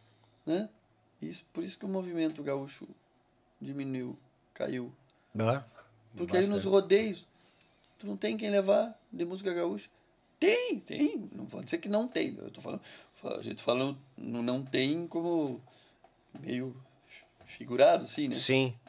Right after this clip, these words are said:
Speaker 1: Sempre tem. Mas não é aquela quantidade que se precisava ter.
Speaker 2: Não, e tem rodeio
Speaker 1: Tem um monte de artista, mas não tem o mesmo
Speaker 2: É.
Speaker 1: nome.
Speaker 2: E, e, e teve rodeios
Speaker 1: Ah.
Speaker 2: também que deram uma popularizada, né?
Speaker 1: Sim, porque eles precisam de gente, de nome que leve gente,
Speaker 2: É.
Speaker 1: cara. E não tem na música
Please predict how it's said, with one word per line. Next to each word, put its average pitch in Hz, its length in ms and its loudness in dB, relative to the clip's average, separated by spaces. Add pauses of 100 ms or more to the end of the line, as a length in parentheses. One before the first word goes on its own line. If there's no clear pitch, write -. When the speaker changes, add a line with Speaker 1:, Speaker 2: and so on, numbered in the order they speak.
(100)
Speaker 1:
Sempre - 320 -10
tem. 196 380 4 (760)
Mas - 240 -6
não - 220 -6
é 226 140 2
aquela 466 240 -4
quantidade 262 480 4
que - 60 -6
se - 100 -6
precisava - 440 4
ter. 202 320 6 (600)
Speaker 2:
Não, - 160 8
e 151 140 8
tem 185 180 8
rodeio 180 360 8
Speaker 1:
Tem 202 40 4
um 208 40 6
monte 202 280 6
de 226 80 6
artista, - 400 4
mas 120 140 0
não 294 100 2
tem 233 280 4
o 302 40 2
mesmo 277 220 8
Speaker 2:
É. 165 260 10
Speaker 1:
nome. - 260 2 (120)
Speaker 2:
E, 143 320 4
e, 156 60 8
e 151 40 8
teve 165 280 6
rodeios 175 480 8
Speaker 1:
Ah. - 40 2
Speaker 2:
também 185 240 8
que 185 80 -2
deram 226 240 8
uma 254 140 8
popularizada, 254 880 6
né? 147 220 2 (280)
Speaker 1:
Sim, 440 220 0
porque 381 180 0
eles 339 100 2
precisam 254 300 -6
de 254 120 0
gente, 254 320 0
de 240 120 -2
nome 240 240 2
que 240 80 -4
leve 254 260 6
gente, 233 360 0
Speaker 2:
É. 240 40 -4
Speaker 1:
cara. 208 360 6
E 226 80 4
não 349 140 4
tem 370 280 6
na 392 80 2
música 208 240 2